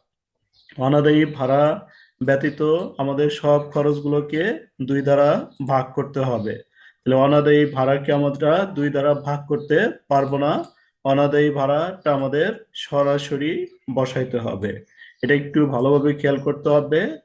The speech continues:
যে অনাদায়ী ভাড়ার ক্ষেত্রে আমরা সরাসরি বসাবো, আর খরচগুলোর ক্ষেত্রে আমরা দুই দ্বারা ভাগ করে বসাবো।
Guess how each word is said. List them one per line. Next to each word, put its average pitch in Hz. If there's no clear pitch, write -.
যে 131
অনাদায়ী 147
ভাড়ার 139
ক্ষেত্রে 147
আমরা 139
সরাসরি 143
বসাবো, 143
আর 131
খরচগুলোর 143
ক্ষেত্রে 147
আমরা 151
দুই 143
দ্বারা 143
ভাগ 131
করে 127
বসাবো। 117